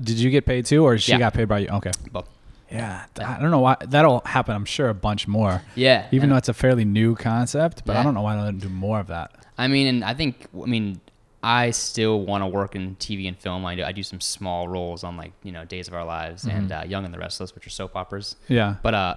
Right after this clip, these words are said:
Speaker 2: I mean, I still wanna work in that realm, which is one of those things where I've kinda,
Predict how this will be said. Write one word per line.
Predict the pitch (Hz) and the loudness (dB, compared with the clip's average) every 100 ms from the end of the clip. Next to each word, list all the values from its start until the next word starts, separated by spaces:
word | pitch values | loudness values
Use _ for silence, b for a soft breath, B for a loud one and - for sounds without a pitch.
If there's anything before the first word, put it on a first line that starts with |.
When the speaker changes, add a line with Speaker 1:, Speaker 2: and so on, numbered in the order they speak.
| - - | -8 -10
Speaker 2:
I | 101 | -6
mean, | 98 | -4
I | 87 | -4
still | - 120 | 0 2
wanna | 107 90 | 2 -2
work | 90 95 95 | -2 -4 -2
in | 110 | -4
that | 110 95 | -4 -4
realm, | 113 113 117 | -4 -4 -4
which | 101 | -6
is | - | -6
one | 101 | -6
of | 95 | -6
those | 90 | -6
things | - 92 90 | -6 -8 -6
where | 90 | -8
I've | 82 | -8
kinda, | 101 90 82 | -10 -10 -10